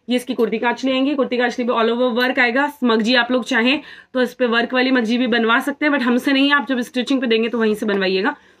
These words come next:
और ये इसका ओढ़ना आएगा, तो ये भी काफी प्यारा पीस है। प्राइसेस के अंदर बात करें चौदह सौ पचास रुपए इसका भी प्राइस है।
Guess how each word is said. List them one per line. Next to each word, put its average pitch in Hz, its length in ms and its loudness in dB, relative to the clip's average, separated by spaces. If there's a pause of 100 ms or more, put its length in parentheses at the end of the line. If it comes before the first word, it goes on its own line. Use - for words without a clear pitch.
(120)
और 233 140 0
ये 262 140 2
इसका 262 220 -2
ओढ़ना 185 260 0
आएगा, 165 240 -4 (340)
तो 247 260 2
ये 226 160 0
भी 269 120 2
काफी 294 240 0
प्यारा 285 200 2
पीस 285 280 -2
है। 302 80 2
प्राइसेस 240 380 0
के 277 80 0
अंदर 247 140 0
बात 233 220 0
करें 262 160 0
चौदह 233 220 -2
सौ 247 100 -6
पचास 240 280 -2
रुपए 254 120 -2
इसका 240 220 -2
भी 240 120 0
प्राइस 240 340 0
है। 311 140 2